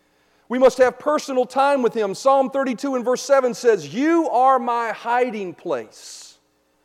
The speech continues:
You will protect me from trouble and surround me with songs of deliverance." And then it changes the narrative from now God speaking back to David. And it says, "I will instruct you and teach you in the way you should go.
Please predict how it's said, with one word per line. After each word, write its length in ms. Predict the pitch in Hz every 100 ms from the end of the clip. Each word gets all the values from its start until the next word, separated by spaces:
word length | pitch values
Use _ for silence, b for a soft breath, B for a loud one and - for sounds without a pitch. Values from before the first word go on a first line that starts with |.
| _ _ _ _ _ _ _ _ _ _ _ _ _ _ _ _
You 160 | - 262
will 120 | 302
protect 520 | 294 254 - 285 285
me 140 | 220 233
from 200 | 240 214
trouble 440 | - 277 254 220
and 100 | 208
surround 500 | - 220 226 262 254
me 80 | 220
with 200 | 190 190
songs 640 | - 262 247 247 220 175
of 120 | 196 160
deliverance." 1000 | 185 214 214 160 123 - - - - _ _ _ _
And 120 | - 220
then 60 |
it 100 | 233
changes 560 | - 262 277 247 175 175
the 100 | 190
narrative 460 | 202 247 202 185
from 160 | 180 190
now 160 | 214 202
God 340 | 170 208 202
speaking 440 | - 214 202 202
back 240 | 196 247 254
to 80 | 175
David. 380 | 160 160 151
And 60 | 156
it 120 | 170
says, 200 | - 220
"I 160 | 208 269
will 160 | 269
instruct 560 | 233 220 - 285 302 -
you 140 | 285
and 140 | 262 185
teach 340 | - 285 -
you 160 | 233 214
in 80 | 202
the 80 |
way 200 | 190 220
you 160 | 214 202
should 220 | - 190
go. 360 | 151 196 151